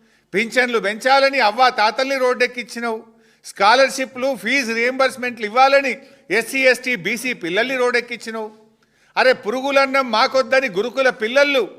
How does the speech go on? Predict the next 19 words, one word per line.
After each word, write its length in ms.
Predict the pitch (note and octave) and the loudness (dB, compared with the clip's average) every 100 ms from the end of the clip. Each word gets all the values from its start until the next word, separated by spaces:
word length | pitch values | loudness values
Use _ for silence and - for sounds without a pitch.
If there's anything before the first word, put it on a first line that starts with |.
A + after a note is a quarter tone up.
| - _ _ _ _ - | -20 _ _ _ _ -12
హైవేల 520 | C#3+ F3 A#3 B3+ B3 | -6 0 4 4 2
మీద 220 | A#3 A#3+ | -2 -2
రోడ్డెక్కి 520 | A3+ G3 G#3+ A3 A3 | -2 -2 -4 -6 -6
ధర్నాలు 420 | G#3+ D#3+ D3+ F#3+ A#3 | -6 -4 -2 -4 -4
చేసే 260 | A#3 G3+ | -6 -6
పరిస్థితి 420 | G#3+ G3+ G3 G#3 | -6 -6 -6 -12
తెచ్చినావు. 420 | F3+ F#3+ G3+ F#3+ F#3+ _ _ _ _ _ | -10 -10 -10 -14 -14 _ _ _ _ _
రుణమాఫీ 640 | C#3+ A3+ B3 A3 A#3+ A#3+ C#4 | -2 2 2 2 0 0 0
కోసం, 360 | C4+ C4 B3 C4+ | 0 0 -2 -2
రైతు 300 | A#3 G#3 A#3+ | 2 2 0
బంధు 280 | G#3+ G#3 B3+ | -2 -2 -2
కోసం, 380 | C4 C4 A#3+ B3+ C#4 | -2 -2 0 -6 -4
విత్తనాల 480 | G#3+ G#3+ C4 C4 C4+ | -6 -2 2 2 2
కోసం 400 | C4 B3 B3 C4+ C4 - _ _ _ | 0 -4 -4 -6 -8 -18 _ _ _
రైతుల్ని 520 | B2+ D3 F#3+ C4 C#4 | -2 -2 0 0 2
రోడ్డెక్కించినావు. 800 | C4+ C4 B3 A#3+ A#3 A3+ A3 G#3 - _ _ _ _ _ _ _ | 2 2 2 -2 -8 -10 -10 -10 -14 _ _ _ _ _ _ _
మా 160 | D#3+ A3 | -2 0
డిఏలు 500 | A#3 F3 A#3 C4 C4+ | 0 0 4 6 6
ఇయ్యండి, 340 | C4+ C4 B3 | 6 2 2